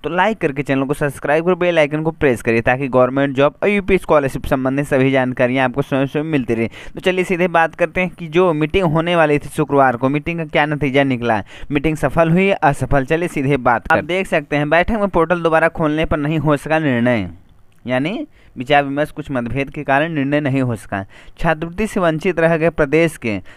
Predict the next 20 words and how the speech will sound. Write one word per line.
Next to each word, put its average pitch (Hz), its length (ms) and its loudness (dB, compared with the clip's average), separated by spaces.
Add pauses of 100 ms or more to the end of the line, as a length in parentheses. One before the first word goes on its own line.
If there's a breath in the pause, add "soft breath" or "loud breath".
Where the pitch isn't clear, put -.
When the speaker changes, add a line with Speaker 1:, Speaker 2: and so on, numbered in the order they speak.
(100 loud breath)
Speaker 1:
सतहत्तर 160 480 0
हजार 151 280 4
तीन 156 300 -2
सौ 165 120 0
बावन 147 320 2
छात्र 147 240 -2
छात्राओं 139 460 2
को 139 120 -2
छात्रवृत्ति 135 480 -2
का 139 80 2
लाभ 135 240 2
मिलेगा 139 380 2
या 139 120 4
नहीं, 135 200 0
इस 151 200 -6
पर 147 100 -2
फैसला 143 360 0
नहीं 139 260 0
हो 127 160 0
सका। 101 300 -6